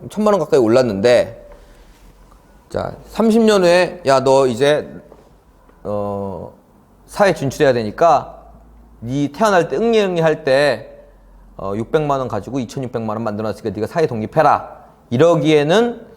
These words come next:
금액이 좀 적지 않나라는 생각이 들어요. 제가 장기 투자라 그랬습니다. 장기 투자라는 건 없어도 되는 돈으로 일단 시작을 해보세요. 육백만 원이 없어도 되는 돈이라면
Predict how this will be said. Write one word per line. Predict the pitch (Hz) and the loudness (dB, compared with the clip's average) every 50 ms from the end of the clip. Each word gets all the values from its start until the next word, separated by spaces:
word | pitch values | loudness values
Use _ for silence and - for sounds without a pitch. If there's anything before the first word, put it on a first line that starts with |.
| - - - - - - | -20 -20 -20 -20 -20 -10
금액이 | - - 143 147 156 151 | -6 -2 0 0 0 0
좀 | 139 151 147 139 | -2 -4 -6 -6
적지 | - - - 120 113 - - - - 165 | -8 -6 -6 -6 -6 -6 -8 -4 -2 -2
않나라는 | 131 113 110 110 110 110 107 104 104 98 98 101 101 98 | -2 -2 -4 -4 -2 -2 0 0 -2 -2 -4 -8 -12 -14
생각이 | - 131 113 110 98 92 87 - | -12 -10 -10 -10 -10 -12 -14 -14
들어요. | - 98 85 80 85 - _ _ _ _ _ _ _ _ _ _ _ _ _ _ _ - - _ _ _ _ _ _ _ | -12 -12 -12 -12 -14 -18 _ _ _ _ _ _ _ _ _ _ _ _ _ _ _ -20 -20 _ _ _ _ _ _ _
제가 | - 123 117 127 131 135 131 113 92 - - - - | 0 2 4 4 4 4 4 2 0 -4 -10 -18 -16
장기 | - - 127 139 151 180 175 | -10 -6 -4 -4 -2 -4 -6
투자라 | - - - 156 135 120 | -6 -6 -4 -2 -2 -2
그랬습니다. | 104 92 90 - - 90 85 87 95 95 - - _ _ _ _ _ _ _ _ _ _ | -4 -6 -10 -12 -16 -18 -16 -16 -18 -20 -20 -20 _ _ _ _ _ _ _ _ _ _
장기 | - - 110 123 120 | -10 -8 -6 -6 -6
투자라는 | 117 - 139 127 123 117 117 120 | -4 0 2 2 2 2 0 0
건 | 143 160 180 190 - - - - - - | 2 2 2 0 -4 -12 -16 -18 -4 0
없어도 | 123 151 - - - - 226 214 214 | 0 0 0 0 2 2 2 2 2
되는 | 180 180 170 170 165 | 2 2 2 2 0
돈으로 | 151 156 147 147 143 147 | 0 0 0 0 -2 -4
일단 | 135 - - 147 | -2 -2 -2 -2
시작을 | 131 - - 175 156 151 | -2 -2 -2 -2 -2 -2
해보세요. | 156 156 - 127 - - 107 107 - _ _ _ _ _ _ _ _ _ _ _ _ _ _ _ _ _ - - - - - | -4 -6 -6 -10 -14 -16 -18 -20 -20 _ _ _ _ _ _ _ _ _ _ _ _ _ _ _ _ _ -20 -20 -20 -10 -8
육백만 | 120 117 - 170 160 160 156 151 | -8 -2 0 0 2 4 4 4
원이 | 151 151 | 4 4
없어도 | 143 117 - - 170 156 131 | 2 0 0 0 -2 -2 -2
되는 | 131 120 123 131 127 | -4 -4 -4 -2 -2
돈이라면 | 123 120 117 113 110 123 165 175 165 131 - - - | -2 -2 -2 -2 -2 0 2 0 0 0 -4 -10 -18